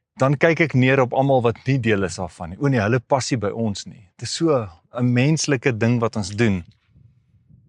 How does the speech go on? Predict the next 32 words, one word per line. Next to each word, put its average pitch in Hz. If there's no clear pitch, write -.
Wonder 139
of 135
jy 123
al 131
in 123
'n 123
gesprek 120
met 120
iemand 110
gestaan 110
het 107
en 131
daar 131
kom 196
iemand 143
anders 151
verbygestap 110
en 156
hierdie 143
persoon, 160
jy 156
kan 143
duidelik 135
sien, 143
wil 131
baie 113
eerder 127
met 113
daai 107
persoon 117
praat 113
en 101